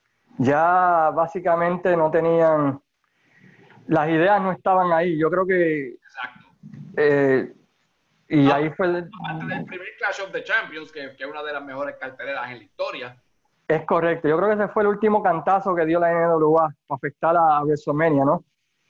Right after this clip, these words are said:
Speaker 1: Y, y ya después de eso, pues, Crockett se ve la necesidad, pues, de tener que vender, ¿no? A Ted Turner cuando se descubre, ¿verdad? Que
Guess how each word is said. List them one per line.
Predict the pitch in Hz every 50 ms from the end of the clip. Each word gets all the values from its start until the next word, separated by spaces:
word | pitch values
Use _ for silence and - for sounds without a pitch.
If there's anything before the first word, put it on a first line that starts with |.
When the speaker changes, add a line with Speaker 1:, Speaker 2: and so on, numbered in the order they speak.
| _ - 139 143 - -
Speaker 1:
Y, | 135 135 135 139 135 147 143 - - -
y | 156 139 135 139
ya | 151 156
después | 175 175 175 - 190 -
de | 156 175
eso, | 175 175 202 190 175
pues, | 180 175 151 143 - _ _ _ _ -
Crockett | - 196 175 190 196 180 180 175 -
se | - 160
ve | 151 156
la | 165 170 175
necesidad, | 175 - - 170 - 202 175 165 160 160 170 165 -
pues, | - 160 147 139
de | 131 143 139 139 135 135 _ _ _ _ _ _ _ _ _ _ _ _ -
tener | 147 143 151 165 156
que | 160 185 180
vender, | 170 156 151 147 170 175 160 156 - _ _ _ _ -
¿no? | 135 143 151 160
A | 151 143
Ted | - - 165 165 165 -
Turner | 180 165 160 160 170 160
cuando | - 160 147 143 135
se | 139 151
descubre, | 139 139 135 131 131 - - 165 165 170 170 165
¿verdad? | 156 147 151 151 151 147
Que | - 143 139 135 -